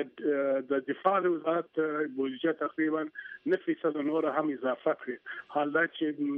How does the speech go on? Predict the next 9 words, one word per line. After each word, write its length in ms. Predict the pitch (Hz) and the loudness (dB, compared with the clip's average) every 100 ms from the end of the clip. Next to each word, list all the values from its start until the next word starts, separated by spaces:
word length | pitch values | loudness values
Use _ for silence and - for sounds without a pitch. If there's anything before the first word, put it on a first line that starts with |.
| 139 | 0
د 40 | 139 | 0
امریکې 520 | 135 131 - - 147 147 143 135 - - | 2 0 0 2 4 4 2 -2 -2 2
پوځ 260 | 165 151 - | 4 2 0
نن 480 | 143 151 147 139 139 | 0 2 0 0 2
ورځ 180 | 147 143 _ | 0 0 _
په 60 | 123 | -2
ټول 280 | - 165 151 | 0 2 0
جهان 340 | 139 147 143 | 2 2 0
کې، 100 | - | -2